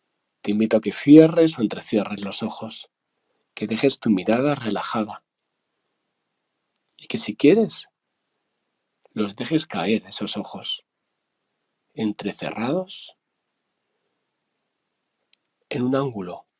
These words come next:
de unos cuarenta y cinco grados de la hori-, sobre la horizontal. Relaja tensiones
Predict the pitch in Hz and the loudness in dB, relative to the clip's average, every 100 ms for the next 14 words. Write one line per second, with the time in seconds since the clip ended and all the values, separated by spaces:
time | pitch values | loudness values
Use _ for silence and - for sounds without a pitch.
0 | _ _ _ _ - 113 113 107 - 104 | _ _ _ _ -8 -2 -2 -2 -6 -4
1 | 98 101 101 120 107 104 107 92 - 104 | -4 -4 -4 -4 -4 -4 -4 -6 -10 -10
2 | 98 92 98 101 _ _ - - - 107 | -8 -10 -10 -14 _ _ -18 -12 -10 -6
3 | 104 98 101 98 98 95 110 123 - _ | -4 -4 -6 -8 -10 -6 -6 -6 -10 _
4 | _ _ _ _ _ _ _ _ _ _ | _ _ _ _ _ _ _ _ _ _
5 | _ _ _ _ _ _ _ _ - - | _ _ _ _ _ _ _ _ -12 -6
6 | 127 151 226 226 113 98 - 123 104 98 | -6 -2 -2 -2 -2 -2 -2 2 2 0
7 | - - | -8 -18